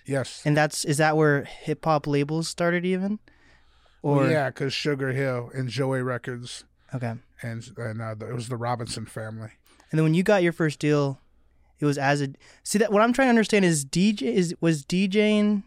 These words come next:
Speaker 2: the same thing as producing at the time? Like, were you
Speaker 1: No, not at all.
Speaker 2: So you wouldn't be signed, you wouldn't be signed as a D J slash producer?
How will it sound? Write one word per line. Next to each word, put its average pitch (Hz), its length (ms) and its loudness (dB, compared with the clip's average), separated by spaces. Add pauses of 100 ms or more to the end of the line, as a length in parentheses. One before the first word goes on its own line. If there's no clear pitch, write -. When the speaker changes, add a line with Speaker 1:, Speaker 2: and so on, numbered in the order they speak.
Speaker 2:
the 160 100 -2
same 160 320 0
thing 151 160 0
as 139 140 0
producing 143 480 -2
at 196 100 -2
the 202 80 -8
time? 226 380 -2 (640)
Like, 147 160 0
were 147 100 2
you 156 260 4
Speaker 1:
No, 147 420 0
not 139 260 -2
at 135 160 -4
all. 135 260 -2
Speaker 2:
So 160 140 0
you 160 100 4
wouldn't 180 180 4
be 170 120 2
signed, 151 420 2 (160)
you 165 100 2
wouldn't 170 200 2
be 151 180 2
signed 147 300 2
as 135 100 2
a 131 60 0
D 135 180 0
J 131 160 0
slash 123 400 -2
producer? 120 500 -8